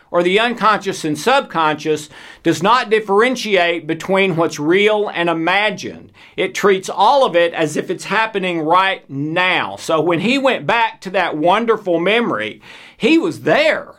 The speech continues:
in his heart, which is where the power is produced from. And when he went to,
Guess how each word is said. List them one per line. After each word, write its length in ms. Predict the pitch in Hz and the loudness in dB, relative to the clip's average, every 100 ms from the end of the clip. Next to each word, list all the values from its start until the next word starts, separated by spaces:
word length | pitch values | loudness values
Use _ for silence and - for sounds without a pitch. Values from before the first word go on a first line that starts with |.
| _ _ _ _ _ _ _ _ _ _ _ _ _ - | _ _ _ _ _ _ _ _ _ _ _ _ _ -4
in 160 | 170 | -2
his 140 | 170 - | -2 0
heart, 540 | 240 196 98 - - _ _ _ _ _ _ _ _ _ _ | 2 2 0 -12 -20 _ _ _ _ _ _ _ _ _ _
which 240 | - 202 196 | -2 0 -2
is 180 | 185 226 | -2 2
where 220 | 220 202 | 2 0
the 60 | |
power 500 | 190 208 247 226 190 | -2 0 4 4 2
is 120 | 156 147 | -2 -4
produced 480 | 160 147 135 117 | -4 -2 -2 -6
from. 540 | - 104 - - _ _ _ _ _ - - | -8 -10 -10 -20 _ _ _ _ _ -20 -6
And 140 | 180 202 | 0 0
when 100 | 185 | 2
he 160 | 247 | 2
went 280 | 277 277 247 | 2 0 0
to, 220 | 233 214 | -8 -10